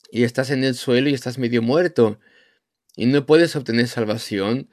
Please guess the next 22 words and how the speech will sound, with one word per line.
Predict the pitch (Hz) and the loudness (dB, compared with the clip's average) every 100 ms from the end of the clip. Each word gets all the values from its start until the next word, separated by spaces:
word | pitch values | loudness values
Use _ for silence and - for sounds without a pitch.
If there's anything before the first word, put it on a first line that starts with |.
| _ _ _ _ _ _ | _ _ _ _ _ _
no | - 135 151 | -2 2 4
puedes | 156 160 165 | 6 6 4
compensar | - 131 120 120 120 139 | 0 0 2 0 2 0
todas | 139 156 | 2 0
las | 139 123 | 0 -2
cosas | 131 139 | -8 -4
malas | 123 123 135 | 0 0 0
que | - 131 | 0 0
has | 127 127 | 0 -4
hecho | 120 160 | 0 -2
en | |
contra | 131 127 127 131 | 0 -2 0 0
de | 123 | 2
Dios | 117 120 147 | 2 0 0
en | 160 | -4
este | 135 - | -4 -4
mundo | 135 135 143 | -4 -2 -4
también. | 151 151 147 147 175 - - - - _ | -4 -4 0 0 -2 -10 -20 -20 -20 _
Ahora | - 135 | 4 4
no | 170 | 4
tienes | 156 147 143 131 | 2 2 0 -4
esperanza. | - 120 110 117 120 - 101 101 | -4 0 2 2 -2 -4 -4 -6